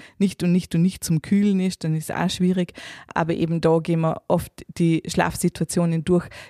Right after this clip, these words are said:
Wie ziehe ich mein Kind dann an? Wie viele Schichten kriegt mein Kind beim Schlafen? Passt der Schlafsack, den, den man organisiert hat? Braucht's einen anderen Schlafsack? Wie gestaltet man das denn? Genau, und ist eben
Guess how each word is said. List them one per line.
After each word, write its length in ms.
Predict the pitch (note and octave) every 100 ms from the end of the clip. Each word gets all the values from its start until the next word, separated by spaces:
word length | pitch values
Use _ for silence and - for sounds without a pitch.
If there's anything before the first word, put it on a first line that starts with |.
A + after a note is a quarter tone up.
| -
Wie 140 | F3
ziehe 220 | - G3
ich 60 | F#3
mein 200 | E3 E3
Kind 320 | - G3 E3+
dann 120 | E3
an? 380 | - E3 E3+ D3+
Wie 80 | F3
viele 160 | F3+
Schichten 400 | E3 G3+ - F#3
kriegt 280 | - F3+ -
mein 120 | D#3
Kind 260 | D3 E3+ D#3+
beim 200 | D#3+ D#3
Schlafen? 420 | D#3 D#3 - E3 - - -
Passt 340 | - - -
der 120 | E3
Schlafsack, 680 | - D#3+ D#3+ - E3 D3+ -
den, 320 | E3 E3 D#3+ - -
den 400 | D#3+ D#3+ D#3+ D#3
man 100 | E3+
organisiert 640 | - E3+ E3+ D#3+ - A3 G#3+
hat? 160 | F#3+ - - -
Braucht's 320 | F3 E3+ -
einen 220 | F3 E3+
anderen 240 | F#3 F3+
Schlafsack? 600 | F3 E3 E3 - D3+ D3+ -
Wie 160 | E3
gestaltet 480 | F3+ F3+ - D#3+ -
man 100 | E3+
das 220 | D#3 D3
denn? 200 | - D3 - - - - -
Genau, 280 | E3+ D#3 D3
und 200 | F3 E3+
ist 240 | G3 C#3+
eben 340 | - E3+ E3